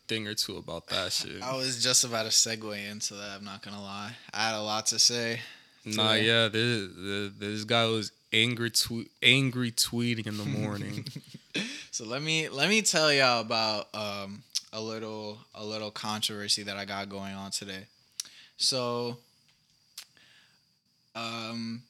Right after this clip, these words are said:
Speaker 2: so as you guys might know, actually, you guys probably don't know.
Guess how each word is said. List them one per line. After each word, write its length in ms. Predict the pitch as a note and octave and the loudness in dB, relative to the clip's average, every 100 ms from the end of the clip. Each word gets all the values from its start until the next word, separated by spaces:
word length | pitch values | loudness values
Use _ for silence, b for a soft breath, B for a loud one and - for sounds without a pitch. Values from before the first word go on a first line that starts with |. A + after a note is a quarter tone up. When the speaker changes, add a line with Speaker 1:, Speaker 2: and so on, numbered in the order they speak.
| _ | _
Speaker 2:
so 220 | - D#3+ D3 | 6 6 10
as 220 | F#3 B3+ | 10 10
you 100 | A#3+ | 8
guys 260 | G#3 G3 E3 | 6 6 4
might 220 | D3+ C3+ | 0 0
know, 300 | A#2+ A#2 A#2+ - - | -2 -4 -6 -12 -2
actually, 340 | E3 A3+ A3 | 2 4 2
you 60 | G#3 | 2
guys 200 | D3+ C3 | 0 -2
probably 240 | - B2 | -4 -6
don't 220 | G#2+ G#2 G2+ | -6 -8 -10
know. 200 | G2 | -12